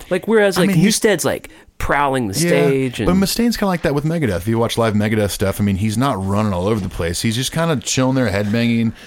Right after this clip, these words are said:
Speaker 2: We'll
Speaker 1: Yeah.
Speaker 2: occasionally go back to the amps, over to the, you know, drum riser, maybe with Ellefson a little bit.
Speaker 1: I just wish there was more of, like, <clears throat> him, like, smiling and, like, having fun. It's not a Megadeth show.
Speaker 2: Too
Speaker 1: It's
Speaker 2: mu-,
Speaker 1: a,
Speaker 2: too
Speaker 1: it
Speaker 2: much red hair in his face. You couldn't tell. He probably was grinning.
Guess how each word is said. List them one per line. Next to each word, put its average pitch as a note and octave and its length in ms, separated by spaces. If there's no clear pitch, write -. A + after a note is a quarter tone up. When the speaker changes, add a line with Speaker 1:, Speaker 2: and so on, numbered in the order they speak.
Speaker 2:
We'll B3+ 100
Speaker 1:
Yeah. C4 60
Speaker 2:
occasionally B2+ 320
go A2+ 40
back A2 220
to A2+ 60
the G#2 100
amps, G#2+ 380
over G2+ 160
to F#2+ 60
the, G2 100
you G2 200
know, F2 80
drum G#2 220
riser, G#2 420
maybe G2 180
with F2+ 120
Ellefson F#2+ 340
a G#2 40
little G2+ 160
bit. G2+ 280
Speaker 1:
I F3 80
just G#3+ 200
wish G3 180
there F#3+ 80
was D3 160
more B2+ 200
of, A2+ 100
like, G2+ 200
<clears throat> - 60
him, C3+ 720
like, G2 180
smiling G#2 580
and, E2+ 120
like, E2 160
having G2 360
fun. F2 760
It's E3+ 180
not A3+ 160
a - 20
Megadeth G3+ 460
show. C2+ 280
Speaker 2:
Too E3 140
Speaker 1:
It's F#3 160
Speaker 2:
mu-, D#3 100
Speaker 1:
a, D3 40
Speaker 2:
too D#3+ 100
Speaker 1:
it E3 40
Speaker 2:
much E3+ 140
red D3 180
hair C#3+ 140
in E3+ 60
his B2+ 100
face. G2 160
You G2 60
couldn't B2 220
tell. C3+ 180
He A2+ 140
probably G#2 280
was F2 140
grinning. F#2 540